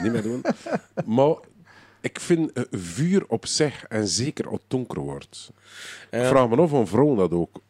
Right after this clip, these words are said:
Speaker 1: zo ervaren. Maar mannen en dat zeker, basic. Het magische van een vuur vl-, naar vlam te krijgen,
Speaker 2: Ah, ja.
Speaker 1: dat is gewoon ongelooflijk cool.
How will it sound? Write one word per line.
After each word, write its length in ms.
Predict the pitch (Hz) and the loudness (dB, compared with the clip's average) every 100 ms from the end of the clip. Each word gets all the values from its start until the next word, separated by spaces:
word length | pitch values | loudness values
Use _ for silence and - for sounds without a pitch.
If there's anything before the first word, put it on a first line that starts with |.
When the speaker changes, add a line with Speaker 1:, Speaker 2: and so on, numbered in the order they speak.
| 92 | -2
Speaker 1:
zo 260 | 82 85 85 | 2 0 0
ervaren. 680 | 95 80 - 80 92 123 - | -4 -6 -2 -2 0 -4 -8
Maar 200 | 80 87 - | -4 -4 -4
mannen 520 | 76 80 110 127 87 82 | -14 -4 -2 0 -4 -6
en 160 | 87 | -10
dat 160 | 78 76 | -10 -12
zeker, 640 | 76 73 82 95 - - _ _ | -12 -6 -6 -6 -10 -14 _ _
basic. 480 | - 90 107 - - _ _ - - - - | -4 -4 -4 -8 -14 _ _ -20 -20 -20 -20
Het 180 | - 95 | -8 -8
magische 680 | 87 90 127 160 139 95 98 | -4 2 2 2 -2 -2 -4
van 180 | 87 95 | -2 0
een 160 | 87 87 | 0 0
vuur 540 | - 71 80 135 151 82 | -4 -12 -8 -4 -4 -4
vl-, 200 | 90 104 - | -6 -6 -8
naar 200 | 95 92 | -4 -4
vlam 400 | 76 85 127 165 | -2 0 2 0
te 120 | 117 85 | -4 -10
krijgen, 320 | - 101 113 | -10 -6 -4
Speaker 2:
Ah, 120 | 107 | -6
ja. 60 | 87 - - _ | -10 -20 -20 _
Speaker 1:
dat 180 | 76 76 | -14 -8
is 240 | 82 - | -6 -6
gewoon 340 | 76 80 82 82 _ _ _ | -6 -8 -10 -12 _ _ _
ongelooflijk 760 | 107 101 90 87 95 - 78 | 0 0 0 -2 -4 -8 -12
cool. 320 | - - 127 | -12 -16 -16